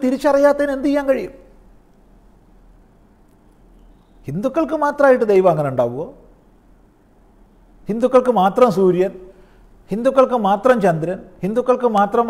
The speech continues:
അഗ്നി, ഹിന്ദുക്കൾക്ക് മാത്രം വായു, ഹിന്ദുക്കൾക്ക് മാത്രം ജലം, അങ്ങനെ ഉണ്ടോ? ഏയ്, ഹിന്ദു ആയാലും ക്രിസ്ത്യാനി ആയാലും മുസൽമാനായാലും മതമില്ലാത്തവനായാലും നിരീശ്വരവാദിയായാലും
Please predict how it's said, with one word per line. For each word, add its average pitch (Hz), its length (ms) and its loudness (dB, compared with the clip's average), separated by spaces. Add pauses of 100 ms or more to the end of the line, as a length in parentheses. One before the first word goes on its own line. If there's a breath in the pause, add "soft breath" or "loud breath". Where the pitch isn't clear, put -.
അഗ്നി, 170 380 0 (520)
ഹിന്ദുക്കൾക്ക് 247 560 -2
മാത്രം 208 260 0 (100)
വായു, 165 300 2 (120)
ഹിന്ദുക്കൾക്ക് 240 520 -2
മാത്രം 208 280 -2 (100)
ജലം, 190 260 0
അങ്ങനെ 269 240 -6
ഉണ്ടോ? 147 180 -8 (440)
ഏയ്, 285 260 -4 (1800)
ഹിന്ദു 170 340 -4
ആയാലും 208 340 2
ക്രിസ്ത്യാനി 214 520 -2
ആയാലും 196 300 -2
മുസൽമാനായാലും 202 840 -2
മതമില്ലാത്തവനായാലും 185 1300 0 (960)
നിരീശ്വരവാദിയായാലും 196 1200 -2